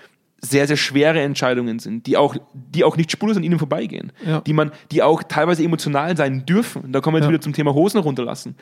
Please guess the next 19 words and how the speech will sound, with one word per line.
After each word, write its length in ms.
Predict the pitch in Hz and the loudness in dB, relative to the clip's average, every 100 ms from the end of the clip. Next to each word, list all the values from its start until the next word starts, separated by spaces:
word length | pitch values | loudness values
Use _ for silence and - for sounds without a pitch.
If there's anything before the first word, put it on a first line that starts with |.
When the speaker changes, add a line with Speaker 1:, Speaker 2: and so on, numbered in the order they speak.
| - | -4
Speaker 2:
Ja. 180 | 156 143 | -2 -2
Speaker 1:
Ich 120 | 143 | -2
denke, 200 | 190 190 | 0 2
Nahbarkeit 800 | 156 143 151 185 175 151 147 123 | 2 2 2 2 0 0 0 0
schaffst 300 | - 135 - | -2 -4 -2
du 60 | 147 | -2
immer 280 | 175 185 165 | 0 2 2
dann, 420 | 127 147 165 123 _ - _ | 2 0 0 -4 _ -20 _
wenn 100 | 139 | 2
du 60 | 151 | 2
dich 140 | 147 | 2
nicht 200 | 175 190 | 0 0
als 160 | 151 - | -4 -2
unfehlbar 520 | 180 180 175 190 160 | -2 0 -2 0 -2
aufstellst. 520 | - - - - - _ _ - | -4 -8 -12 -14 -18 _ _ -6
Speaker 2:
Ja. 160 | 143 143 | -4 0
Speaker 1:
Ja, 140 | 165 - - | -2 -2 0
wenn 160 | 160 | 2
du 160 | 160 | 4